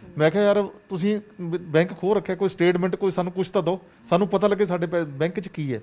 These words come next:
ਲੇਕਿਨ ਉਸ ਟਾਈਮ ਉਹਨਾਂ ਨੇ ਸਾਨੂੰ ਸਟੇਟਮੈਂਟ ਕੱਢ ਕੇ ਦਿੱਤੀ ਤੇ ਮੈਂ ਉਹਨਾਂ ਨੂੰ ਕਿਹਾ ਵੀ "ਸਾਡੇ ਤੇਰਾਂ ਲੱਖ ਰੁਪਈਆ।"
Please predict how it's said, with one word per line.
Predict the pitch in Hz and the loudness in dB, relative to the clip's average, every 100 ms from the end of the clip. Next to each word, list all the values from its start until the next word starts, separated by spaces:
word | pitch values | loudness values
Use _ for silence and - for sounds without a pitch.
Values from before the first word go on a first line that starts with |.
| - - - - _ - | -10 -20 -20 -20 _ 4
ਲੇਕਿਨ | 165 214 240 - - | 8 8 6 -4 -4
ਉਸ | 240 | -4
ਟਾਈਮ | - 240 226 | 4 4 6
ਉਹਨਾਂ | 233 | 2
ਨੇ | 226 | 0
ਸਾਨੂੰ | 202 202 | -2 -4
ਸਟੇਟਮੈਂਟ | - 175 170 165 | -2 -2 -2 -4
ਕੱਢ | 180 | -4
ਕੇ | 190 | -4
ਦਿੱਤੀ | 175 - | -6 -6
ਤੇ | 190 | -6
ਮੈਂ | 175 170 | -2 -2
ਉਹਨਾਂ | 190 | -2
ਨੂੰ | 185 | -4
ਕਿਹਾ | 175 | -6
ਵੀ | 175 | -6
"ਸਾਡੇ | 170 147 | -6 -6
ਤੇਰਾਂ | 143 147 143 | -4 -2 0
ਲੱਖ | 147 - | -2 -6
ਰੁਪਈਆ।" | 139 135 135 | -10 -10 -10